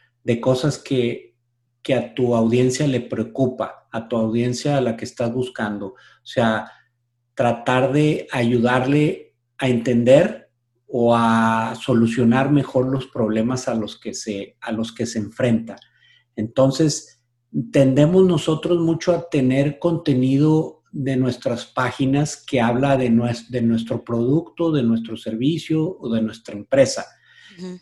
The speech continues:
Speaker 1: Pero no tenemos contenido que habla de las preocupaciones que realmente tiene nuestra audiencia, que muchas veces no es nuestro producto o nuestro servicio, sino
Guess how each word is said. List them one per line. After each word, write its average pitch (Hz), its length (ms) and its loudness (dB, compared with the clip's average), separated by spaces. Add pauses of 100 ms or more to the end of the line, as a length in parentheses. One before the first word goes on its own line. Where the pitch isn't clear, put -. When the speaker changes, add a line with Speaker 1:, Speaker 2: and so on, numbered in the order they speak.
Speaker 1:
Pero 117 240 4
no 123 240 4
tenemos 135 420 2
contenido 117 760 0
que 127 160 -4
habla 113 340 -2
de 117 120 -2
las 113 200 -2
preocupaciones 120 1120 -4
que 110 160 -4
realmente 151 720 -2
tiene 120 300 -4
nuestra 110 380 -6
audiencia, 104 480 -10 (560)
que 110 400 -6
muchas 127 360 -2
veces 123 280 -2
no 117 160 2
es 117 300 -2
nuestro 127 440 -4
producto 113 480 -4
o 113 140 -2
nuestro 110 320 -12
servicio, 156 520 0
sino 107 420 -2